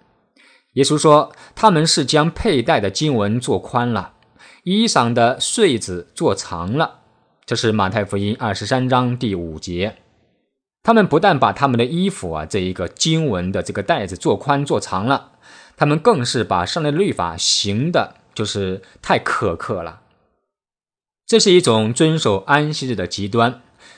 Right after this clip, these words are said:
那么另外啊，还有一种极端，就是太放松了，放松了律法，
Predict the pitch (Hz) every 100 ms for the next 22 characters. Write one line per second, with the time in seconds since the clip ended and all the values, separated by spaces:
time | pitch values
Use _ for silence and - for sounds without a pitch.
0 | - 165 226 185 143 107 85 - 165 185
1 | 131 87 92 - 98 101 95 104 - 98
2 | 92 90 101 _ _ _ - - 160 104
3 | 95 - 151 90 - 135 131 110 85 -
4 | _ _ _ _ _ _ - - 190 139
5 | 190 185 156 175 165 98 80 78 92 -